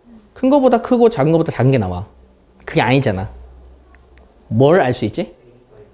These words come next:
얘가 영보다 작아. 그걸 얘가 미리 추리를 해야 돼. 그리고 나서는 해를 어떻게 구하냐면 얘네 둘을 해로 갖고 있으니까 A하고 X 마이너스 십사분의 일,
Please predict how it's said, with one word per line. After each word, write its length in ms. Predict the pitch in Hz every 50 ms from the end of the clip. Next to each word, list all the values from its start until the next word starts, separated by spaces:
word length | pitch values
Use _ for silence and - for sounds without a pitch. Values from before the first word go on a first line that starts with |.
| _ _ _ _ _
얘가 160 | - 127 135 135
영보다 240 | 123 131 127 117
작아. 420 | - - - 117 101 95 95 104 110
그걸 240 | - - 120 107 -
얘가 260 | 107 120 123 110 101 - - - - -
미리 340 | 104 98 107 117 113 110
추리를 340 | 110 - - 220 214 180 170 165
해야 180 | 233 233 202
돼. 220 | 135 - 107 - - - _ _ _ - - - - - _ _ _ _ _ _ _ _ - - - - - - - - _ _ _ _ _ - - - - -
그리고 300 | - - 151 175 175 180
나서는 440 | 151 123 123 123 143 135 143 143 156
해를 220 | 220 254 254 226
어떻게 380 | 139 117 - - 175 - 170 151
구하냐면 840 | - - 120 120 123 123 117 113 117 117 123 131 131 123 110 95 110 - - - - - - - _ _ _ _ - 131
얘네 340 | 127 139 151 175 185 190
둘을 280 | 170 - 151 143 151 160
해로 200 | 185 247 240 226
갖고 260 | - 139 - - 139
있으니까 680 | 131 - - 123 117 117 - 165 160 123 98 101 - - - -
A하고 760 | 123 120 123 127 151 185 220 208 214 233 277 320 - - - - - - - - - - - -
X 300 | 127 127 123 - - -
마이너스 680 | 185 185 175 170 170 165 160 156 151 147 - - 156
십사분의 640 | 147 - 202 - - - 185 175 165 151 151 143 135
일, 300 | 113 117 147 185 226 277